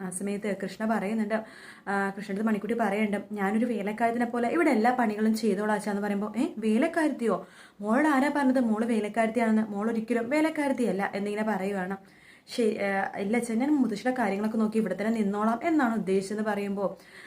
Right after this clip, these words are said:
നമ്മുടെ കൃഷ്ണ പറയുന്നുണ്ട്, "അച്ഛനും അമ്മയുടെയും പൊന്നു മോളാണ് മണിക്കുട്ടി" എന്ന് പറയുമ്പോൾ, "ഞാൻ മാത്രമല്ല മുത്തു അതെ" എന്ന് പറയുമ്പോൾ കൃഷ്ണക്ക് വല്ലാത്തൊരു വിഷമം തോന്നും കേട്ടോ. കൃഷ്ണ ആ സമയത്ത് മണിക്കുട്ടിനെ നോക്കുവാണ്. മണിക്കുട്ടി അടുത്തേക്ക് പോയിട്ട്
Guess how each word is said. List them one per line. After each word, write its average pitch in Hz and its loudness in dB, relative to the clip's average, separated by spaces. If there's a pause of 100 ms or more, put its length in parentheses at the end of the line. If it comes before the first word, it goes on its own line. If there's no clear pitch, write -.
നമ്മുടെ 277 2 (160)
കൃഷ്ണ 214 -4 (100)
പറയുന്നുണ്ട്, 196 -2
"അച്ഛനും 208 -4
അമ്മയുടെയും 208 -2
പൊന്നു 277 6
മോളാണ് 208 4 (120)
മണിക്കുട്ടി" 185 0 (140)
എന്ന് 196 0
പറയുമ്പോൾ, 190 0 (480)
"ഞാൻ 190 2 (100)
മാത്രമല്ല 254 4 (100)
മുത്തു 190 -2
അതെ" 208 2 (100)
എന്ന് 208 -4
പറയുമ്പോൾ 190 -2 (100)
കൃഷ്ണക്ക് 226 -4
വല്ലാത്തൊരു 214 0
വിഷമം 185 -2
തോന്നും 190 -2
കേട്ടോ. 180 -4 (380)
കൃഷ്ണ 202 -10
ആ 202 -2
സമയത്ത് 214 0
മണിക്കുട്ടിനെ 196 -2
നോക്കുവാണ്. 202 0
മണിക്കുട്ടി 185 -4
അടുത്തേക്ക് 190 -4
പോയിട്ട് 202 -2